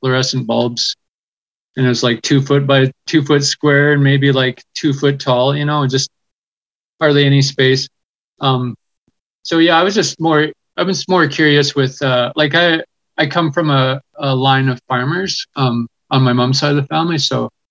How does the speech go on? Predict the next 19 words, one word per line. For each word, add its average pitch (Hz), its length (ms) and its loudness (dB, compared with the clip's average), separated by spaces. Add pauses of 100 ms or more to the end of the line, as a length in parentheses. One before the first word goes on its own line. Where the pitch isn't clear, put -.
(960)
I'm, 147 320 0
I'm 147 200 0
kind 147 180 2
of 127 80 2
like 120 240 0
a 117 160 0
gardener 120 540 -2 (100)
farmer 123 300 0
by 120 160 0
nature. 123 400 0
So 113 560 -6
I 151 80 2
was 160 100 2
just 139 220 0
curious 127 420 0 (560)
about 135 400 0
growing 131 320 2
it, 135 220 0
and 123 360 -4